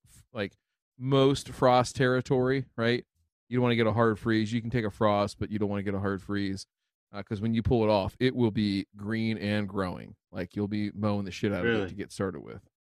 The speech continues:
Speaker 1: Oh, yeah, de-, definitely. So, all that being said, uh, I think it can work. I think it can be really fun. You know, here in Columbus, we were green, like,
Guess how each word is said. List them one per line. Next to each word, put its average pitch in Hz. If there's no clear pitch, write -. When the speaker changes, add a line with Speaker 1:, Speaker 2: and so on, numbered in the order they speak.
Speaker 1:
Oh, 117
yeah, 107
de-, 113
definitely. 101
So, 120
all 143
that 139
being 123
said, 113
uh, 107
I 165
think 185
it 156
can 123
work. 127
I 117
think 120
it 110
can 117
be 110
really 110
fun. 117
You 117
know, 107
here 143
in 117
Columbus, 135
we 120
were 127
green, 127
like, 104